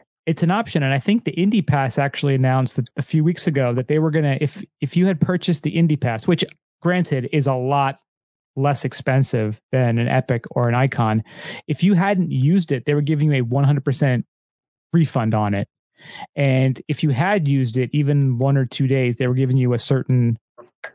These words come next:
chunk. I forget the number, uh, at least a hundred and I think maybe one hundred or one seventy-five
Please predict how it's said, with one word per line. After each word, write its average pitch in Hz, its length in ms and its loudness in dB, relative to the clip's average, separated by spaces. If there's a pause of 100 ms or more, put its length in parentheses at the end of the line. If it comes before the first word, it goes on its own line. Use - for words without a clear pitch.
chunk. 131 360 0
I 131 60 -4
forget 151 280 0
the 139 60 0
number, 123 560 0
uh, 113 340 0 (260)
at 135 100 0
least 135 200 0
a - 20 -2
hundred 127 460 0
and 123 120 0
I 120 40 -2
think 143 160 0
maybe 135 180 2
one 131 320 -2
hundred 143 300 2
or 123 60 0
one 131 200 0
seventy-five 123 800 -2